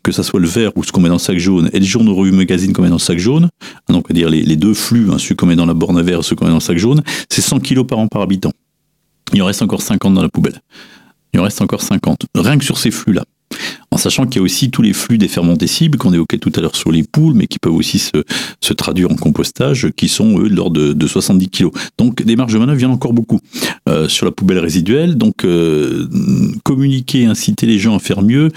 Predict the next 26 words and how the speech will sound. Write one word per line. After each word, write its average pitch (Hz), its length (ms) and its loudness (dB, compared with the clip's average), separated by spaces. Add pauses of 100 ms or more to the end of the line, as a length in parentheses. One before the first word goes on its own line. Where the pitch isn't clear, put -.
(340)
euh, 64 180 0
il 90 140 2
y 107 80 4
a, 123 300 0
il 92 80 2
y 101 40 4
a 104 40 4
encore, 98 580 0
il 82 80 0
y 92 40 2
a 95 40 4
encore 92 340 0
matière 87 680 2
à 85 40 -4
faire, 117 420 0
il 92 60 0
y - 20 0
a 92 40 0
encore, 95 360 -2
euh, 87 460 -2
de 98 80 0
la 95 100 0
marge 95 180 -2
de - 60 4
manœuvre. 78 260 0
Donc, - 240 0